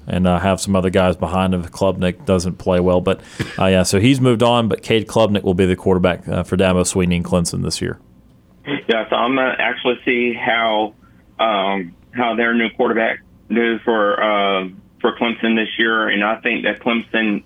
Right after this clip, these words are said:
Speaker 2: might make it to an A C C, uh,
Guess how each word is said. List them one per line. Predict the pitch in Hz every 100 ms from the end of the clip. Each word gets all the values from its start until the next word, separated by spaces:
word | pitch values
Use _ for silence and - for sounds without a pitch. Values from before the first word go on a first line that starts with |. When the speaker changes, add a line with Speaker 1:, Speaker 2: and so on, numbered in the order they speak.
| -
Speaker 2:
might | 107 104 110 -
make | 98 101 117
it | 113 -
to | 117 110 101 - - -
an | - 104
A | 107 104
C | 110 -
C, | 110 101 -
uh, | 101 92 92 101